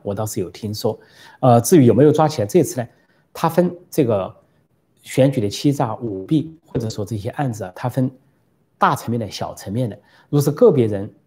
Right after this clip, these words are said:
有这些欺诈、舞弊行为的，那都是当地的警方都在办案中，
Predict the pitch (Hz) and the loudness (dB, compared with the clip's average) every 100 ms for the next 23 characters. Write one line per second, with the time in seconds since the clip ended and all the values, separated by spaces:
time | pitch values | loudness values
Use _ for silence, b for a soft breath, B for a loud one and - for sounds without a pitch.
0 | _ - 113 104 127 123 113 - 151 147 | _ -6 -4 -4 -6 -6 -8 -6 -6 -4
1 | 113 90 113 104 98 95 - 127 107 104 | -6 -8 -10 -8 -10 -10 -6 -4 -4 -4
2 | 110 - 92 - 143 143 120 101 87 - | -8 -8 -10 -4 -2 0 -2 -4 -8 -6
3 | 104 123 107 135 127 127 104 120 | -4 -2 -2 -2 0 -2 -4 -6